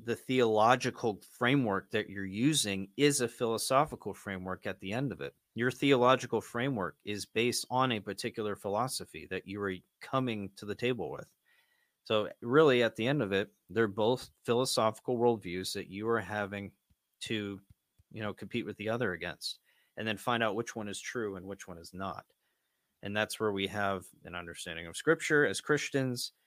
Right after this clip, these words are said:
and we pit that against the philosophy of the world. And when the Scriptures talk about not loving the world, you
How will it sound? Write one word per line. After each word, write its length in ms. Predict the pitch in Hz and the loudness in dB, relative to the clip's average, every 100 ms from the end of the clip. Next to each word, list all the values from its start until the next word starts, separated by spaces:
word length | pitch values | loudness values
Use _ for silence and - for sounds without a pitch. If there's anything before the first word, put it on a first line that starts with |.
| _ - | _ -10
and 180 | 101 | -8
we 200 | 98 92 - | -6 -8 -2
pit 220 | - 143 117 | 4 4 4
that 240 | 110 98 | 2 4
against 340 | 98 101 92 - | 2 -2 -4 -6
the 100 | 92 | -6
philosophy 600 | 104 95 95 - - 92 | -2 -2 -2 -4 -8 -10
of 120 | 85 | -10
the 60 | |
world. 380 | 90 98 98 78 - _ _ _ _ _ _ - - | -10 -6 -6 -8 -14 _ _ _ _ _ _ -14 -2
And 100 | 135 | 2
when 100 | 143 | 2
the 80 | |
Scriptures 460 | 139 165 - 143 - | 2 2 2 0 0
talk 260 | 139 143 143 | 2 0 0
about 260 | 120 107 | -2 -2
not 260 | 110 165 - | -2 -2 -2
loving 280 | 104 92 87 | -4 -4 -10
the 80 | |
world, 300 | 82 87 | -6 -6
you 60 | 82 | -6